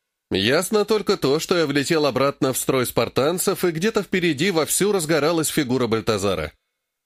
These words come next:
Какого дьявола боги настолько сильны? «Шурик!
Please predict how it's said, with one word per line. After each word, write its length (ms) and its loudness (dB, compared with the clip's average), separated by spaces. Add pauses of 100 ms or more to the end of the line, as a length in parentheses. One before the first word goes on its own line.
(180)
Какого 360 2
дьявола 460 2
боги 360 0
настолько 520 0
сильны? 460 0 (1080)
«Шурик! 760 0